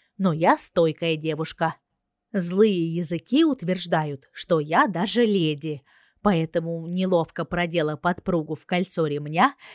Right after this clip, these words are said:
и дотянула до пряжки. Застёгивать пришлось, повисая всем телом на ремне, чтобы затянуть потуже.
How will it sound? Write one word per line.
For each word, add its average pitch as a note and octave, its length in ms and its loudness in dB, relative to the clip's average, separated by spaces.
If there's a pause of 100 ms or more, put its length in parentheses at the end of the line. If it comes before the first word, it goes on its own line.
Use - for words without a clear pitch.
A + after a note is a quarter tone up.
(140)
и C#4+ 160 6
дотянула G3+ 580 2
до F3 140 -2
пряжки. D3+ 640 -8 (420)
Застёгивать E3 840 0
пришлось, E3 580 -2 (120)
повисая F#3+ 640 0
всем D#3+ 400 -4
телом A#3 420 2
на G#3+ 140 2
ремне, A#3 500 -2
чтобы G3+ 440 -2
затянуть F3 460 -4
потуже. D3 520 -6